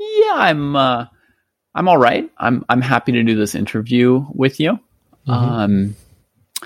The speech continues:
Speaker 1: you know, the answer to "How are you?" is never simple for me. I'm not somebody to just say "good" reflexively.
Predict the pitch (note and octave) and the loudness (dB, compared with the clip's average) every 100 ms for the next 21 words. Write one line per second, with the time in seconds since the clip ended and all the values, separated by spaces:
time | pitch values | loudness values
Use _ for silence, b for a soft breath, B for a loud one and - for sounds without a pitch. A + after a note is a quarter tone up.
0 | B B B B B B B _ _ _ | B B B B B B B _ _ _
1 | _ _ C3+ B2 B2 B2+ D3+ D3 C3 A#2 | _ _ 4 6 6 4 4 2 0 -2
2 | B2+ A#2 A#2 A#2+ A2 G2 G#2+ G2+ G#2 G2+ | 0 4 4 4 2 2 2 2 2 2
3 | F#2+ - - G2+ G#2 - G#2 G2 F#2+ G2 | 0 -2 0 0 -2 -4 -2 0 -2 0
4 | G2 G2 - - A2+ G2+ G2 F#2 G2 F2+ | 0 0 -2 -6 0 2 2 -2 -6 -8
5 | - - F#2+ F2+ E2+ F2+ F2+ G2 E2 F#2+ | -10 -8 -4 -4 -2 -2 -2 -2 -4 -2
6 | F#2+ - A#2 C3 F3 | -2 -6 -4 -2 -4